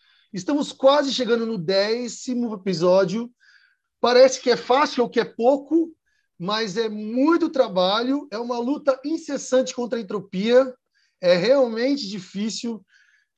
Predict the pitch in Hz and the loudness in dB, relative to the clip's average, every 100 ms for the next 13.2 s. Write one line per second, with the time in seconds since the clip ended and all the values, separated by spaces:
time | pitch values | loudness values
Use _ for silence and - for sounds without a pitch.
0 | _ 196 262 262 214 196 208 226 240 240 | _ 0 4 4 6 6 8 6 4 4
1 | 240 226 220 247 - 240 220 185 202 233 | 4 2 0 -2 2 2 4 4 4 2
2 | 247 285 240 _ _ 226 277 277 247 196 | 0 -2 -6 _ _ -4 -4 -2 -6 -4
3 | 220 247 254 262 262 269 269 _ _ _ | -2 0 2 6 6 4 -4 _ _ _
4 | - 220 285 208 190 170 180 240 247 254 | -2 0 2 2 2 2 0 -2 -6 -8
5 | 262 254 208 202 175 - - _ _ _ | -4 -2 -2 -2 -4 -6 -20 _ _ _
6 | _ _ _ _ 254 285 277 330 285 277 | _ _ _ _ 0 2 4 2 -2 -2
7 | 311 320 208 269 277 269 - 262 294 262 | -2 -4 -6 -6 -4 -6 -2 -2 -2 -4
8 | 247 185 220 233 262 277 277 277 _ _ | -8 -6 -2 0 2 0 0 -4 _ _
9 | _ - 185 226 247 294 330 277 214 285 | _ -18 -14 -8 -4 -4 -4 -6 -8 -6
10 | 269 247 214 180 170 175 240 240 214 - | -6 -6 -6 -8 -10 -8 -2 0 -2 0
11 | 196 220 - 262 285 - _ _ _ - | 0 0 -2 -6 -8 -10 _ _ _ -18
12 | - - 277 285 262 254 208 170 160 165 | -8 -2 2 4 4 4 4 4 6 4
13 | 196 | 4